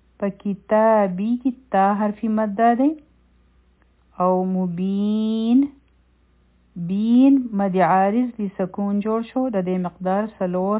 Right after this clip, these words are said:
حرکه دی. آیه نمبر تھری. لعلک باخع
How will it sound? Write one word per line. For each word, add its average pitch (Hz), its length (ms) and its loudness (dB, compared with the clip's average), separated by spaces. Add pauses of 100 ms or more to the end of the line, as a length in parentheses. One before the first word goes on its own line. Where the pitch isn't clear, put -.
حرکه 170 400 -4
دی. 170 100 -6 (1200)
آیه 185 240 0
نمبر 185 260 0 (120)
تھری. 233 180 0 (880)
لعلک 208 920 2 (200)
باخع 196 600 0